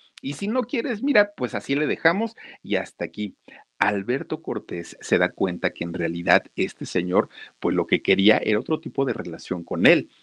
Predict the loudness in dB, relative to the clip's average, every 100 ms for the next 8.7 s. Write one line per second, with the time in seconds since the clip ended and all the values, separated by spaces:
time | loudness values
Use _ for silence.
0 | _ _ -2 6 6 6 2 -4 -4 -4
1 | -4 -2 -4 -4 -4 -4 -2 -4 0 0
2 | -2 -8 -6 -6 -6 -8 -8 -8 -10 -8
3 | -8 2 4 6 2 -4 -14 _ -18 -16
4 | -18 -20 -4 0 0 4 4 4 2 2
5 | 4 4 2 -2 -6 -6 -6 -2 -2 -2
6 | -4 0 0 0 -4 -4 -18 0 4 4
7 | 2 -4 -10 -10 -12 -6 -6 -6 -8 -8
8 | -8 -4 -4 -4 0 0